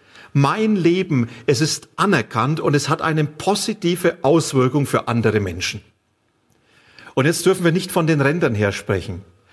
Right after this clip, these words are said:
Jemand, der narzisstisch geprägt ist und der nur Bewunderungszwerge braucht, aber kein Gegenüber. Wir dürfen auch nicht von denen reden,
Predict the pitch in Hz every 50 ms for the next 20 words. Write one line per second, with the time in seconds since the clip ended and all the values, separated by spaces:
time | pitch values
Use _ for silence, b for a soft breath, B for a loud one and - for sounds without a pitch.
0 | B B B B B 139 143 147 135 127 131 127 120 123 123 - - - - 180
1 | - - - 147 123 - - 123 - - 120 113 135 151 - 139 113 123 113 123
2 | 117 123 147 180 180 170 139 110 110 147 190 202 202 139 131 135 127 - - -
3 | - 110 113 117 117 131 123 - 110 113 131 - - 113 120 117 - 113 113 113
4 | 131 117 113 117 117 - 156 165 135 110 95 92 95 - - _ _ _ _ _
5 | _ _ _ _ _ B B B B B B 147 139 135 165 180 180 190 170 135
6 | 180 170 - - 160 147 139 156 175 185 175 151 139 127 110 120 135 147 - 139
7 | 120